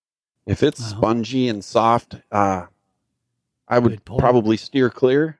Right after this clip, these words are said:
Speaker 1: uh, only because there's bigger issues. Um, sit in the seats. Are th-, are they fairly firm? Are they worn out in the pedestals? Um, and then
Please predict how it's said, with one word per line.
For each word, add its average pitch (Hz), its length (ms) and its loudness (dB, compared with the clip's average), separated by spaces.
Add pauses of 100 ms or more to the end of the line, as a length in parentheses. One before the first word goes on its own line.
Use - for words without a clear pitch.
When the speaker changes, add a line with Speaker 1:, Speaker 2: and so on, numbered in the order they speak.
Speaker 1:
uh, 117 240 -2
only 127 240 0
because 117 400 0
there's 104 320 2 (260)
bigger 110 260 2
issues. 135 540 0 (240)
Um, 95 500 -16 (300)
sit 151 220 -4
in 143 100 2
the 131 80 0
seats. - 580 -4 (420)
Are 120 140 4
th-, 110 140 -2
are 113 140 2
they 95 160 2
fairly 131 600 2
firm? 135 580 -4 (140)
Are 101 200 0
they 98 260 -2
worn 117 520 0
out 117 260 0
in 117 80 -6
the 107 80 -4
pedestals? 127 720 0 (680)
Um, 95 520 -12 (840)
and 120 120 0
then 120 300 -4